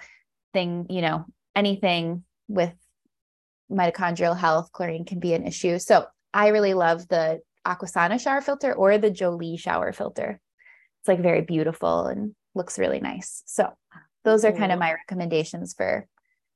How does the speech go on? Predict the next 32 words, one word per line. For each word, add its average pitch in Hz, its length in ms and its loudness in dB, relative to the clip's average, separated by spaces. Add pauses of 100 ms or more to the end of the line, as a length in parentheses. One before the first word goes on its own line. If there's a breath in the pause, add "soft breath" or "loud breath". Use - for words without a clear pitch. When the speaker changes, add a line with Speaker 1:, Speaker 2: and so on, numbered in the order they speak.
(360)
Speaker 1:
for 311 120 6
water 247 260 8
filters, 247 560 2
and 196 420 0
that'll 240 260 4
change 208 600 -6
based 185 320 -2
on 180 400 -4 (280)
where 202 140 4
you 202 180 2
live 180 420 0
too. 381 280 -6 (320)
Um, 208 360 2
the 220 100 2
Environmental 220 540 0
Working 202 300 -6
Group 202 240 -4
has 190 220 -4
something 196 260 -4
called 196 220 -2
the 196 80 -4
Tap 160 340 -4
Water 226 300 4
Database. 247 720 0 (400)
If 240 120 -12
you 254 100 -2
know 254 160 0
about 254 240 -2
it, 262 140 0
it's 233 200 -6
really 226 540 -2 (340 loud breath)
a, 208 140 -4